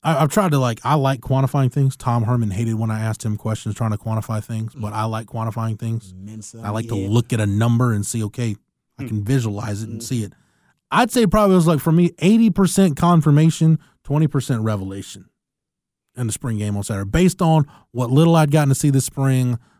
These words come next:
Speaker 1: what our sources had told us, everything our staff had reported, what kind of we chopped it up and talked about in terms of just reading the tea leaves.
Speaker 2: Mm-hmm.
Speaker 1: Eighty percent confirmation, twenty percent revelation. Where were you on that,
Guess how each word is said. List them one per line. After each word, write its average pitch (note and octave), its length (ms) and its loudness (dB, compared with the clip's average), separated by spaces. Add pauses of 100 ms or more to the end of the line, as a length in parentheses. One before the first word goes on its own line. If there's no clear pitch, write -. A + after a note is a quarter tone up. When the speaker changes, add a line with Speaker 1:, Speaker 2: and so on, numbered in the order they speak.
Speaker 1:
what A2+ 140 -2
our A#2 100 0
sources D#3 400 0
had C#3+ 120 4
told C#3 260 2
us, C3 320 2 (260)
everything D3 320 4
our D3+ 80 6
staff C#3 320 2
had C3 100 2
reported, B2+ 640 2 (300)
what A#2 120 -8
kind B2+ 160 2
of A2 60 0
we C#3+ 160 4
chopped C#3+ 360 -2
it C#3+ 80 -2
up C#3+ 140 -2
and B2 120 -4
talked C3+ 280 0
about B2+ 440 0
in A2+ 200 -8
terms B2+ 300 -4
of A#2+ 60 -4
just A#2 160 -8
reading C3 180 2
the A#2+ 80 2
tea B2+ 200 -2
leaves. B2 380 0 (260)
Speaker 2:
Mm-hmm. G2+ 260 -20
Speaker 1:
Eighty E3+ 200 6
percent D3+ 320 2
confirmation, C3 500 2
twenty C3+ 220 -6
percent B2 320 -6
revelation. G2+ 520 -6
Where A2+ 140 -2
were B2 80 0
you A2 200 0
on G2+ 100 -2
that, G2 220 -6